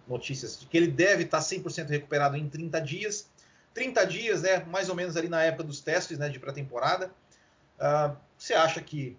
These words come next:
que o Alonso, que o Alonso volta, volta a ser o velho Alonso ou, ou não? A gente vai, o pessoal aí que tá com muita expectativa sobre Fer-, a volta de Fernando Alonso, de repente pode até ficar meio decepcionado.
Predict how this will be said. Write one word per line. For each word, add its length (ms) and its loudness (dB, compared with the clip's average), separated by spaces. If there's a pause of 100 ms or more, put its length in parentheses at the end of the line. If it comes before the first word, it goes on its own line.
(520)
que 100 -8
o 120 0
Alonso, 800 -2 (240)
que 60 -8
o 100 2
Alonso 640 -4 (220)
volta, 560 2
volta 300 2
a 40 0
ser 200 -2
o 80 0
velho 240 2
Alonso 420 -2 (160)
ou, 400 -2 (240)
ou 180 0
não? 240 -2
A 40 -8
gente 120 -6
vai, 180 2
o 460 -16
pessoal 260 4
aí 60 6
que 60 -4
tá 100 2
com 120 -6
muita 180 -4
expectativa 760 -4
sobre 220 -6
Fer-, 240 0
a 60 0
volta 240 2
de 100 -6
Fernando 200 2
Alonso, 240 0
de 80 -4
repente 260 -4
pode 220 0
até 140 -2
ficar 220 0
meio 140 -2
decepcionado. 640 -6